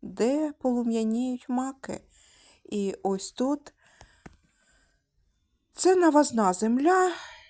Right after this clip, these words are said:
привозна точніше, і минулого року тут було небагато маків, а в цьому погляньте, скільки їх проросло. Можливо, тут і раніше були галявини з маками,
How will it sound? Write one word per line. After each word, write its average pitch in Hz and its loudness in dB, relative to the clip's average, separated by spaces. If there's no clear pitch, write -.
привозна 220 0
точніше, 240 -6
і - -12
минулого 214 0
року 196 -6
тут 190 -10
було - -6
небагато 269 0
маків, 226 -6
а 202 2
в 202 -4
цьому 269 -4
погляньте, 214 -6
скільки - -8
їх 156 -10
проросло. 175 -4
Можливо, 330 2
тут 262 -6
і 262 2
раніше 247 2
були 202 0
галявини 185 -2
з 180 -2
маками, 170 -10